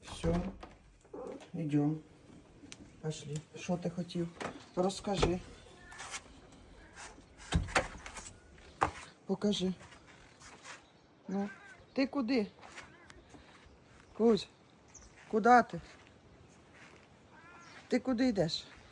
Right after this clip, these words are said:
Як твої справи? А? Ти до, кудись в гості чи що? А? Розкажи. Ти в гості йдеш? Як її звати? А?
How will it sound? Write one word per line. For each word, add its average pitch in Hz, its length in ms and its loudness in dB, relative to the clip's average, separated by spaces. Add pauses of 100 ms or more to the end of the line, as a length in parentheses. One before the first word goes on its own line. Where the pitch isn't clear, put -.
(1120)
Як 208 260 6
твої 220 220 4
справи? 156 440 0 (1300)
А? 226 240 2 (300)
Ти 226 100 2
до, 208 140 0
кудись 247 280 4
в 185 100 4
гості 220 420 2
чи 170 220 -2
що? 175 280 -4 (1000)
А? 208 160 4 (400)
Розкажи. 180 480 0 (800)
Ти 247 100 2
в 220 80 0 (160)
гості 220 420 6
йдеш? 180 340 0 (880)
Як 196 260 4
її 190 140 2
звати? 151 320 -2 (840)
А? 190 140 6